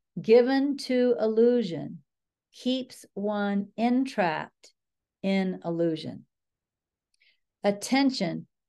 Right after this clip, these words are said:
given to realization sets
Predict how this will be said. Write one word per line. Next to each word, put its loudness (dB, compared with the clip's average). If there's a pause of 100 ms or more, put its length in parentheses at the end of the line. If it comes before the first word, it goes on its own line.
(140)
given 4
to -4
realization 2 (1160)
sets 0